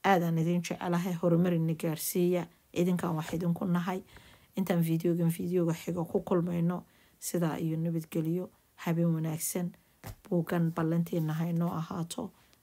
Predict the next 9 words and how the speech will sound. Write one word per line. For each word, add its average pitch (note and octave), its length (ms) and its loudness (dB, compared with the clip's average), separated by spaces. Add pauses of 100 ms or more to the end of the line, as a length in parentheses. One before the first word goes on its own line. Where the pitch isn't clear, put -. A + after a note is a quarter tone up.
(160)
Amazon E3+ 420 0
ka F3+ 100 -4
dalbada, E3+ 500 -2 (380)
baro E3+ 200 4
naftaada, F3 640 0 (360)
adu F3 320 4
isbaro, E3+ 540 0 (560)
isla F#3 260 2
sheekayso. E3+ 880 -2